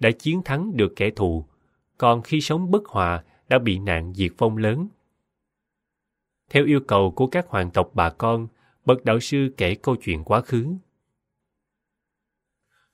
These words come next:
Thổi xưa, khi vua Pramadatta trị vì ở Ba La Nại, Bồ Tát sanh làm con chim cung cúc đầu đàn, được vây quanh với hàng ngàn con chim cung cúc,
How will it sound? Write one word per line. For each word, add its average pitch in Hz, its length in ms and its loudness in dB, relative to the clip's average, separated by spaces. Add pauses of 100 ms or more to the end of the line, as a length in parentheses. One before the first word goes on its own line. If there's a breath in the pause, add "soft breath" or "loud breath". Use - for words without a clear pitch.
(120)
Thổi 123 180 6
xưa, 151 400 2 (200)
khi 156 140 2
vua 143 320 2 (100)
Pramadatta 127 960 0 (200)
trị 113 220 2
vì 107 220 0
ở 110 380 -2
Ba 143 120 4
La 135 160 0
Nại, 90 360 -2 (680)
Bồ 120 160 4
Tát 185 280 0
sanh 139 280 -4
làm 90 240 -2
con 131 180 0
chim 127 220 0
cung 131 240 0
cúc 220 240 -4
đầu 90 180 2
đàn, 82 320 0 (440)
được 131 240 4
vây 160 180 2
quanh 147 280 0
với 175 200 0
hàng 98 260 -2
ngàn 90 260 -2
con 127 180 -2
chim 123 240 -2
cung 123 200 0
cúc, 214 220 -2